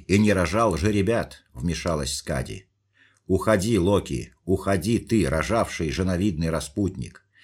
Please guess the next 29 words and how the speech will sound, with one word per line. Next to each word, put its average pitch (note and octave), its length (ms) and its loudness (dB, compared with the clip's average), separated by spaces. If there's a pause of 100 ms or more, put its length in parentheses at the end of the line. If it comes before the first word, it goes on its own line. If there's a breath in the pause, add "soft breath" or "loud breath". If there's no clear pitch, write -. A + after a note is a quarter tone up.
(180 soft breath)
Здесь G#2+ 400 0
тебе F#2+ 240 0
больше F#2 380 -2
нечего F#2 440 -2
делать». E2 540 -6 (1000)
«Ты G2+ 120 2
говоришь G2 480 2
так, G#2+ 320 -2
потому F#2+ 340 0
что F#2+ 200 -6
из-за E2 280 -2
меня F2+ 500 0
погиб E2+ 420 -4
твой G2 260 2
отец, A2 420 0
Скади», C2 560 -6 (140)
рассмеялся D#2+ 720 -4
Локи. C#2+ 460 -8 (540 loud breath)
«Но G#2+ 140 2
я D#3+ 180 4
не C3 120 4
боюсь A2 580 4
ни F#2 120 2
тебя, G2+ 640 0
ни G2 160 0
кого G#2 320 0
другого F2+ 460 2
из D#2+ 160 0
богов. D2 500 -6